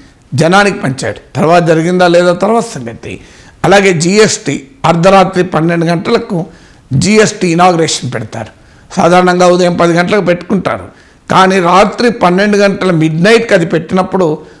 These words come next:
దాంట్లో చాలా ఆసక్తి అనేది జనరేట్ అవుతుంది. అలాగే ఇండియన్ క్రికెట్ టీం ఓడిపోతే, ఆ, వాళ్ళ డ్రెస్సింగ్ రూమ్లోకి వెళ్ళి వాళ్ళ ధైర్యం చెప్తాడు.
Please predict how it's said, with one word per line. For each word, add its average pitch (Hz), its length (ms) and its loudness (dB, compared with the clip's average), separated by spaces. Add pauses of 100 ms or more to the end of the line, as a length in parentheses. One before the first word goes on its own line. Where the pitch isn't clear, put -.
(160)
దాంట్లో 180 460 0 (140)
చాలా 165 300 4
ఆసక్తి 180 520 0
అనేది 156 420 -2
జనరేట్ 160 480 -2
అవుతుంది. 98 400 -14 (440)
అలాగే 185 680 2 (280)
ఇండియన్ 190 360 2
క్రికెట్ 180 500 -4
టీం 185 200 0
ఓడిపోతే, 165 920 0 (440)
ఆ, 165 180 4
వాళ్ళ 165 360 2
డ్రెస్సింగ్ 170 440 -2
రూమ్లోకి 180 420 -2
వెళ్ళి 160 500 0
వాళ్ళ 160 260 2
ధైర్యం 165 440 0
చెప్తాడు. 104 480 -10